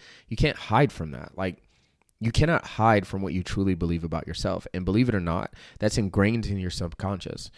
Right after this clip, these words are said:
So if you look at yourself and you know, like, "Man, I'm f-, I'm fucking fat," right? Like, last, last summer, I told myself I was gonna, and I still haven't.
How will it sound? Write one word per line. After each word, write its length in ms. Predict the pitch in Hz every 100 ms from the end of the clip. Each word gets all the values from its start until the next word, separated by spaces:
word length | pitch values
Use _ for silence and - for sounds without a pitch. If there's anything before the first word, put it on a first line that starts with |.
| - _
So 140 | -
if 140 | 104 107
you 80 |
look 160 | 135 117
at 80 | 104
yourself 360 | 101 104 104
and 80 | 98
you 100 | 98
know, 200 | 95 98
like, 260 | 92 85 -
"Man, 140 | 95
I'm 60 | 90
f-, 340 | - - - -
I'm 160 | 87
fucking 340 | 76 120 - -
fat," 420 | - 113 104 - - _ _ _ _ _ _
right? 200 | - 87
Like, 220 | - 92 73
last, 400 | 101 117 - 87
last 340 | 107 123 -
summer, 260 | 113 120 92
I 100 | 87
told 220 | 113 104
myself 380 | 101 - 101 92
I 100 | 95
was 200 | 95 90
gonna, 300 | 101 95 85
and 200 | 80 90
I 100 | 92
still 220 | - 92
haven't. 400 | 95 107 87